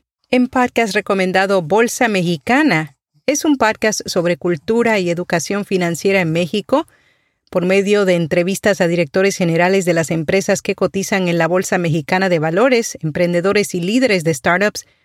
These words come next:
presentan las bondades y facilidades de invertir en ese mercado.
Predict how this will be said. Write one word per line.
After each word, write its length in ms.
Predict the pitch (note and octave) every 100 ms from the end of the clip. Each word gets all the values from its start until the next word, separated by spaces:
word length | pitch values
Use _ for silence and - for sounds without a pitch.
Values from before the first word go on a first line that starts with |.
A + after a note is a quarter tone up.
| _
presentan 560 | G3 G3+ C#4 D#4 D4+ B3
las 140 | G3
bondades 580 | F#3+ F#3+ G#3+ B3+ B3 -
y 220 | - B3 -
facilidades 800 | B3 A3+ G3+ G3+ G3+ A#3+ G#3 G3
de 80 | F#3
invertir 500 | F3+ E3+ E3+ G#3+ G#3+
en 120 | F#3+
ese 180 | F#3 F3+
mercado. 580 | D#3+ C#3+ E3+ D3+ D#3